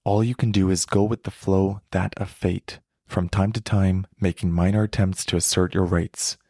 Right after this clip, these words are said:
Is it really possible to change things? Too right it is, and you will. Until now, you have probably perceived reality as you were taught to. Now,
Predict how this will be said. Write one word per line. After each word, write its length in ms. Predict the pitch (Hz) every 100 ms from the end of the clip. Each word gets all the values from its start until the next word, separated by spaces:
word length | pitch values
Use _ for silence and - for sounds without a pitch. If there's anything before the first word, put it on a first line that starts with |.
| _ _ _ _ _ _ -
Is 160 | 110 123
it 120 | -
really 240 | 107 104
possible 460 | - 95 - 92 87
to 140 | -
change 380 | - 90 87 -
things? 440 | - - - - - _ _ _ _ _ -
Too 220 | - 113
right 340 | 101 92 92 -
it 160 | 101 -
is, 420 | 98 85 - - _ _ _ -
and 120 | 90
you 100 | 85
will. 380 | 98 98 - _ _ _ _ _ _ -
Until 320 | 107 110 127
now, 220 | 113 92
you 120 | 87 87
have 120 | -
probably 320 | - 104 120
perceived 500 | - 107 - 104 -
reality 520 | 92 90 85 87 87 - - _ -
as 240 | 104 107
you 100 | 95
were 120 | 92
taught 340 | - - 101 -
to. 260 | - - 131 _ _ _ _ _ _ -
Now, 480 | 90 82 85 123